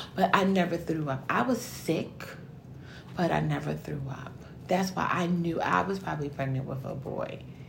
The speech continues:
because I did not get sick the second time. I got sick the first, the first time. I was throwing up on everybody. I threw up at, on the nurse at patient <laughs> first.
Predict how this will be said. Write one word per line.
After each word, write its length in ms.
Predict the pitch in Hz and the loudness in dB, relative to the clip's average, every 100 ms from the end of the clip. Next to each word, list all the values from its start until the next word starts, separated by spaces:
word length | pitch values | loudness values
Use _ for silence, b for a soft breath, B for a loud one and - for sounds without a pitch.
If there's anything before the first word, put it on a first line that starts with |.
| B B B B B | B B B B B
because 420 | - 165 151 - - - | 0 4 4 0 -6 -2
I 280 | - 175 202 | 2 4 4
did 200 | 185 170 | 2 2
not 200 | 151 156 | 0 -2
get 200 | 151 151 | -2 -6
sick 300 | - - - | -6 -8 -8
the 60 | - | -10
second 360 | - - - | -10 -8 -8
time. 440 | - - - - - | -8 -8 -8 -8 -4
I 180 | - 208 | 2 4
got 160 | 226 180 | 4 2
sick 200 | - - | -2 -2
the 140 | 127 - | -2 4
first, 260 | 165 175 151 | 4 4 2
the 120 | 131 - | -2 4
first 300 | 202 233 - | 6 6 0
time. 180 | 143 135 | 0 6
I 80 | |
was 160 | 220 226 | 6 4
throwing 240 | - 147 | -2 -2
up 160 | 139 - | -2 -4
on 140 | - - | -6 -2
everybody. 680 | 175 123 - 50 50 50 - - B B B B B B | -2 -2 -2 -4 -4 -8 -10 -14 B B B B B B
I 160 | - 240 | 4 4
threw 200 | 214 180 | 6 4
up 160 | 165 160 | 4 2
at, 160 | 170 - | 0 0
on 160 | 175 165 | 2 4
the 100 | 160 | 2
nurse 440 | 160 202 220 190 - | 4 8 8 6 0
at 220 | 135 156 | -4 2
patient 400 | - 233 - 180 | 6 6 6 2
<laughs> 20 | |
first. 640 | - 202 - - - - | 4 4 4 -4 -8 -8